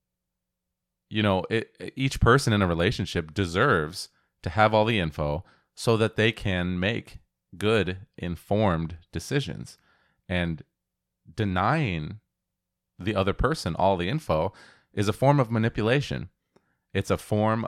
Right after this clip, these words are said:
of trying to control their experience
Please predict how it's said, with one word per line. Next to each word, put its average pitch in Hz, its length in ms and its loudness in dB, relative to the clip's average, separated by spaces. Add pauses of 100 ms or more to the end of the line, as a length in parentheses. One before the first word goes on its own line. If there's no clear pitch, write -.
of 85 520 -2 (360)
trying 92 420 -2
to 87 440 -2 (100)
control 95 720 0 (400)
their 90 460 0 (100)
experience 90 840 -2